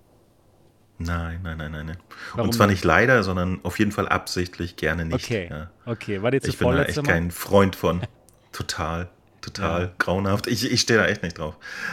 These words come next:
Speaker 2: Okay.
Speaker 1: Ähm, hätten sie, äh, zweitausendneunzehn nicht, nicht so viele spannende V-R-Sachen zu zeigen gehabt,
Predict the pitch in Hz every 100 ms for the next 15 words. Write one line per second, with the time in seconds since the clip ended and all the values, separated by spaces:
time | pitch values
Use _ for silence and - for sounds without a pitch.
0 | 151 101 87 87 87 87 113 131 104 107
1 | 98 95 85 92 - 101 101 95 104 104
2 | 101 101 - 98 - 95 98 95 - 95
3 | 98 95 92 92 107 110 120 104 104 -
4 | 87 - 82 90 95 90 90 101 - -